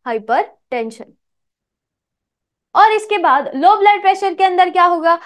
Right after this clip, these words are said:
अगर यही मैं बढ़ाकर, मतलब घटाकर कम कर दूं, वन ट्वेंटी बाई एटी नॉर्मल होता है, तो अगर मैं हंड्रेड बाई सेवेंटी कर दूं, क्या हो जाएगा? ये, ये लो ब्लड प्रेशर हो जाएगा,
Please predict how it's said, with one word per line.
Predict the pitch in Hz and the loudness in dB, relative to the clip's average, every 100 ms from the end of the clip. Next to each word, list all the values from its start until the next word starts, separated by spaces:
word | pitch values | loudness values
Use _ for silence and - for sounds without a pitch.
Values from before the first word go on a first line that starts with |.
| - | -4
अगर | 370 381 403 | -2 0 0
यही | 285 269 285 392 | 0 -2 -2 -2
मैं | 392 | -2
बढ़ाकर, | 330 262 262 247 240 - | -2 -4 -4 -8 -12 -14
मतलब | 277 285 285 _ | -10 -10 -12 _
घटाकर | 254 254 294 311 349 | -16 -4 -4 -4 -6
कम | 311 302 | -6 -8
कर | 269 220 | -6 -6
दूं, | 214 311 - _ | -6 -12 -14 _
वन | 294 339 | -4 -2
ट्वेंटी | 349 359 359 | 0 -2 0
बाई | 359 349 | 0 0
एटी | 349 | -2
नॉर्मल | 339 381 381 392 | -4 -2 -2 -2
होता | 349 339 330 | -2 -2 -4
है, | 330 330 - _ | -4 -10 -18 _
तो | 392 | 0
अगर | 381 381 | 2 0
मैं | 392 | -2
हंड्रेड | 311 330 285 262 269 _ _ _ | -4 -6 -4 -6 -8 _ _ _
बाई | 233 285 262 - _ - | 0 2 2 -6 _ -8
सेवेंटी | 349 359 403 415 | -4 -2 0 0
कर | 330 240 | 0 -2
दूं, | 202 208 _ _ _ _ _ _ _ _ _ _ _ | -6 -20 _ _ _ _ _ _ _ _ _ _ _
क्या | 381 381 | 2 2
हो | |
जाएगा? | 302 262 214 | 2 -4 -6
ये, | 208 208 _ | -12 -14 _
ये | 254 | -8
लो | 254 320 | 2 2
ब्लड | 359 349 269 | 4 0 0
प्रेशर | 240 247 233 | -6 -8 -10
हो | 226 | -8
जाएगा, | 233 226 254 | -4 -4 0